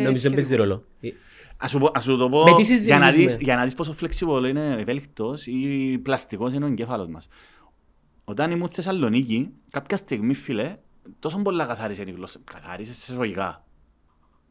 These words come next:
Speaker 2: Οι Καλαμαράες δεν με καταλαβαίναν ότι ήμουν Κυπρέος. Δεν εφακούσαν καθόλου η γλώσσα μου. Όταν έμπαιρνα εγώ να μιλήσω στο πανεπιστήμιο με τους καθηγητές, ρε φίλε, ένιωθα ότι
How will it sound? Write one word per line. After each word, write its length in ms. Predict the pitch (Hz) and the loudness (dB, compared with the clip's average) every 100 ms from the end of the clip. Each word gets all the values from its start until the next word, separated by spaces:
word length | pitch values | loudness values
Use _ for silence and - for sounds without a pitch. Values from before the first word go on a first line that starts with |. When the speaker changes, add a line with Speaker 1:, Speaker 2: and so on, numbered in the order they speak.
| _ _ _ _ | _ _ _ _
Speaker 2:
Οι 80 | - | -2
Καλαμαράες 500 | 139 135 127 143 196 | 2 2 2 2 0
δεν 100 | 226 | 2
με 80 | 247 | 4
καταλαβαίναν 560 | 226 151 123 104 104 101 | 4 6 4 2 -4 -4
ότι 80 | |
ήμουν 160 | 101 95 | -6 -8
Κυπρέος. 500 | 85 - 87 - - _ | -10 -12 -14 -14 -20 _
Δεν 120 | - 202 | -10 -6
εφακούσαν 520 | 190 170 - 180 202 | -4 -4 -4 -4 -2
καθόλου 380 | 127 120 170 202 | -2 0 0 2
η 40 | |
γλώσσα 380 | 127 101 - 95 | 0 -4 -6 -12
μου. 80 | 76 _ _ _ _ _ _ _ - - | -14 _ _ _ _ _ _ _ -20 -12
Όταν 240 | - 143 226 | -4 0 2
έμπαιρνα 340 | 240 233 233 | 2 0 2
εγώ 160 | 214 180 | 2 2
να 100 | 202 | 2
μιλήσω 340 | 185 143 156 | 0 0 -2
στο 160 | 151 165 | -6 -6
πανεπιστήμιο 680 | 170 135 - 131 135 131 | -6 -6 -8 -4 -2 -2
με 120 | 127 120 | -2 -4
τους 180 | 120 | -6
καθηγητές, 540 | - 131 139 92 101 98 | -14 -10 -8 -6 -8 -8
ρε 80 | 95 | -12
φίλε, 300 | 87 156 262 _ _ - _ _ _ | -14 -14 -14 _ _ -20 _ _ _
ένιωθα 500 | 156 220 254 214 170 | 0 4 4 4 4
ότι 160 | 190 | 4